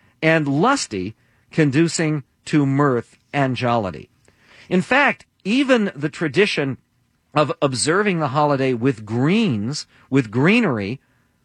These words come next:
was part of the Saturnalia tradition in ancient Rome. They would have apparently big banquets where they would bring in the boughs from evergreen trees. Evergreen trees, of course,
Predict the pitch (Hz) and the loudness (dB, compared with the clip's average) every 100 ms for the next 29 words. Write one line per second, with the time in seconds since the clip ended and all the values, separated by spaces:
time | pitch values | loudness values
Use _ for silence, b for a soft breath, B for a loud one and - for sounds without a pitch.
0 | _ - 170 160 - 190 185 175 175 - | _ 2 2 2 -2 2 4 4 0 -2
1 | 151 147 127 135 - 156 147 151 143 160 | 2 2 2 -2 0 0 0 0 2 2
2 | 139 113 - - 135 127 135 117 107 - | 0 -2 -6 -8 -2 -2 -2 -4 -6 -6
3 | 117 117 - 117 175 160 92 - B B | -4 -4 -4 -2 2 2 0 -6 B B
4 | B 151 160 151 180 277 180 151 147 135 | B 2 4 4 2 0 0 -2 -2 -2
5 | 123 226 131 165 208 147 120 135 139 139 | -2 -4 0 0 0 -4 -6 -4 -2 0
6 | 127 110 175 180 165 151 b b 123 139 | -2 -2 -2 0 0 -2 b b -2 0
7 | 113 147 175 185 147 - 131 131 170 165 | 0 0 4 2 2 -2 -6 -2 -2 -2
8 | 139 135 135 127 - 247 185 165 B B | -4 -4 -4 -4 -4 -2 0 -2 B B
9 | - 208 202 170 165 160 240 190 135 - | -4 -2 0 -2 -2 -2 -4 -4 -6 -2
10 | 143 139 - | 0 0 -4